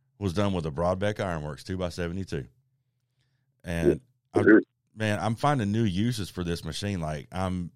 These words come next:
Speaker 1: I'm doing stuff with it. You know, th-, since day one, there's been a grinder of some sorts in my shop. But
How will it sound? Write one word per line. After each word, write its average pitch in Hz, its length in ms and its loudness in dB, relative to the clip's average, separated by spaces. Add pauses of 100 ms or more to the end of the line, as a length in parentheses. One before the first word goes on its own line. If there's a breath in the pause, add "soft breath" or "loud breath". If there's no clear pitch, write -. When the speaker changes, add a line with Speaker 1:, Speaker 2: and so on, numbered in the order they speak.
(100)
Speaker 1:
I'm 92 140 -4
doing 120 320 0
stuff 110 340 -2
with 101 180 0
it. 98 180 0 (600)
You 127 100 0
know, 110 80 -4
th-, 113 220 -4
since 151 280 -2
day 107 180 4
one, 107 240 2
there's 82 160 0
been 107 200 -2
a 90 120 0
grinder 87 460 -4
of 76 120 -10
some 92 200 -4
sorts 95 360 -4
in 80 120 -6
my 73 100 -6
shop. 82 340 -4 (760)
But 90 300 0